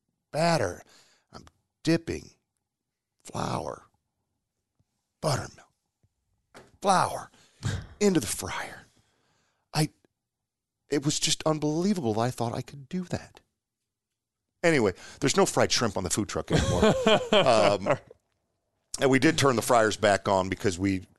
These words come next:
Speaker 1: you know, our, our take on, on, uh, our Boom Boom Shrimp. Um,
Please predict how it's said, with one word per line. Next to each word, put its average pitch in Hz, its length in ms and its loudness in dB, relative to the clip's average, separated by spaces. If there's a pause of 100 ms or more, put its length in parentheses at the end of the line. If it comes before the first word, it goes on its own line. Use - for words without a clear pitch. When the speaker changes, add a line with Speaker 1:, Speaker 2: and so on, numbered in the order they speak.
(260)
Speaker 1:
you 113 100 -4
know, 101 60 0
our, 101 200 0
our 107 140 2
take 113 300 0
on, 95 320 0
on, 90 360 0
uh, 87 240 -2 (280)
our 92 160 0
Boom 101 240 -2
Boom 90 180 0
Shrimp. 90 300 -2 (580)
Um, 85 460 -4